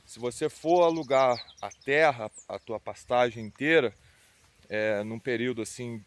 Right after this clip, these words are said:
tipo um ano, por aí, aí já muda o valor. Aí você tem que estar combinando, né, com o arrendatário. Por quê? Porque já vai incluir a pa-, a roçada de pasto, né?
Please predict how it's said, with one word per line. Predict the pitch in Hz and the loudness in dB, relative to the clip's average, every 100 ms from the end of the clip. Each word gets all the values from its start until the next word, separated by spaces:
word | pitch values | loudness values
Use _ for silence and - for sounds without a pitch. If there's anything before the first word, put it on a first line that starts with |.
| _ | _
tipo | 131 123 117 107 _ - - | -10 -8 -10 -12 _ -20 -16
um | 117 123 | -8 0
ano, | 135 160 160 143 113 95 | 2 4 4 2 -2 -10
por | - 107 | -8 -4
aí, | 107 139 170 - _ _ _ _ _ | -2 2 2 2 _ _ _ _ _
aí | - 110 131 151 | -8 -4 -2 -2
já | 139 156 | -2 -2
muda | 156 156 156 | -2 -4 -4
o | 147 | -2
valor. | 170 165 123 110 | -2 0 2 2
Aí | |
você | 120 - | 0 -6
tem | 127 143 | -12 -12
que | 143 | -12
estar | - 135 120 | -4 -4 -4
combinando, | - 170 190 185 151 131 143 160 185 196 - _ _ _ | -2 -2 0 -2 -2 0 2 2 -2 -6 -10 _ _ _
né, | 110 123 139 | -6 -4 -4
com | 123 139 143 | -2 -2 -2
o | 127 | -6
arrendatário. | 117 127 120 107 - 110 135 170 - - _ _ | -6 -6 -6 -8 -4 0 0 0 -4 -14 _ _
Por | 170 160 | -4 -4
quê? | 151 123 104 _ _ _ | 0 0 0 _ _ _
Porque | 123 113 - 147 131 _ | -10 -8 -4 -4 -4 _
já | 117 139 | -4 -2
vai | 127 147 | 2 0
incluir | 156 - 165 139 180 160 123 | 0 -4 -2 0 0 -2 -6
a | - 131 139 | -2 0 0
pa-, | - 151 131 | -2 -4 0
a | |
roçada | 123 143 151 - 156 156 | -2 -2 -4 -2 -2 -2
de | 165 | -6
pasto, | - 151 143 135 - - _ _ _ _ _ | -2 4 4 4 -4 -20 _ _ _ _ _
né? | - 117 123 | -8 -4 -2